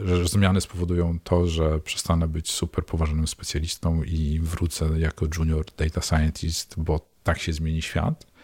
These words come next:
ale ja przynajmniej jakoś się teraz na to, e, na to przygotowuję i w żaden sposób nie staram się lgnąć do tego, że „o, ja tutaj za dwadzieścia lat”. Takie podejście, „a ja tu za dwadzieścia lat”, to bardzo mocno nas ogranicza, bo my sobie gdzieś tam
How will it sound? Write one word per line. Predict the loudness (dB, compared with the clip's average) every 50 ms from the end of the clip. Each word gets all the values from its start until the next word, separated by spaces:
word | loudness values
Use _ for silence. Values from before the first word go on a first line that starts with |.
| -14 -6 0
ale | 4 4
ja | 4 4
przynajmniej | 4 2 2 4 4 6 4 4
jakoś | 4 2 0 0 -2 -6 -4 -4
się | -6 -4
teraz | -2 -2 -2 -2 -2 0
na | -2 -2
to, | -2 -2 -4 -4 -4 -4 -6 _ -2
e, | 0 2 2 2 2 2 2
na | 0 -2
to | -2 -4
przygotowuję | -6 -4 -4 -4 -4 -2 -2 -2 0 0 2 0
i | 0
w | 0
żaden | 0 0 0 -2
sposób | -2 -2 -4 -2 -4 -6 -8 _ -20 -20 -20 -20 -20 -20 -20 -20 -20 -20 _ -4
nie | -4 -2
staram | 2 2 2 2 2 0
się | -2 -2
lgnąć | -2 -2 0 0 0 0
do | -2 -2
tego, | -4 -4 -4 -4 -4
że | -6 -6 -6
„o, | -4 -4 -4
ja | -4 -6
tutaj | -10 -14 -12 -10 -10 -8
za | -8 -8 -10
dwadzieścia | -10 -10 -12 -10 -10 -10 -8 -8 -8
lat”. | -8 -8 -12 _ -18 -18 -18 _ _ _ _
Takie | -6 -4 0 0 0 0 -2 _ _ _ -10
podejście, | -6 -2 0 0 0 0 0 -2 -2 0 0 0
„a | 0
ja | 0 0
tu | 0 0
za | 0 0
dwadzieścia | 0 -2 -2 -2 -2 0 2
lat”, | 0 0 0
to | 0 -2
bardzo | -2 -2 -2 -2 -2 -2 0 -2
mocno | -2 0 -2 -2 -2 0 2 2
nas | 2 2 2
ogranicza, | 0 -2 -2 -2 -4 -4 -8 -10 -8
bo | -6 -4 -2 -2
my | -2
sobie | -4 -4 -4 -4
gdzieś | -4 -2 -2
tam | -2 -4